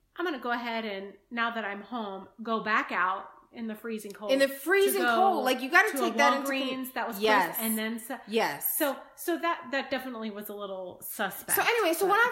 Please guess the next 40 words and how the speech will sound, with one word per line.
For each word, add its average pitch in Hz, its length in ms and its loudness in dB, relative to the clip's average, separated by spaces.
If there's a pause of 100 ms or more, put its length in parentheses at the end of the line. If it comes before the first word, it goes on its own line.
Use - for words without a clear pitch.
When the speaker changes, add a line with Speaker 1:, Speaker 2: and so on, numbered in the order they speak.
(120)
Speaker 2:
first 359 340 4
heard 269 180 4
it, 196 200 -2
I 254 140 2
immediately 294 640 2
turned 269 260 -2
to 262 60 -8
my 220 120 0
husband 220 320 -2
and 202 60 2
I 196 60 -2
said, 180 480 -4 (340)
"This 427 140 -2
dude 185 180 -2
is 180 120 -8
lying." 147 420 -8 (840)
M-, 269 320 2
meanwhile, 294 680 6
two 320 180 0
days 302 180 2
later 269 280 4
when 247 200 0
we 269 100 0
recorded, 269 480 2
I 233 120 8
was 226 160 0
like, 220 280 2
"Yeah, 247 340 6
it's 233 100 -4
really 247 220 -2
disturbing." 294 480 0
But - 100 -4
here's 403 300 2
why 330 240 6
I 277 40 -4
said 277 220 0
it 254 80 -4
was 220 160 0
disturbing, 165 560 -4
right? 226 380 -4